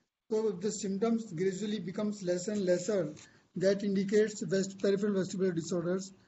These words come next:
And if the, with the passage of time, the symptoms, they become severe, that indicates neurological conditions.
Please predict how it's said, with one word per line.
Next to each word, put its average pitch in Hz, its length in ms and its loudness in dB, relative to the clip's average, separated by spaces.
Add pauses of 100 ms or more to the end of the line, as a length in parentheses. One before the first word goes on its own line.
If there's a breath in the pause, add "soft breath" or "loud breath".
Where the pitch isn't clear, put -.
(400 soft breath)
And 185 120 2
if 190 140 2
the, 202 120 4
with 185 160 0
the 208 80 4
passage 202 380 2
of 196 80 -4
time, 208 260 0
the 196 140 2
symptoms, 196 640 -2
they 185 100 2
become 190 300 -4
severe, 185 540 0 (440 soft breath)
that 196 240 2
indicates 190 440 0
neurological 175 560 -2
conditions. 156 460 -6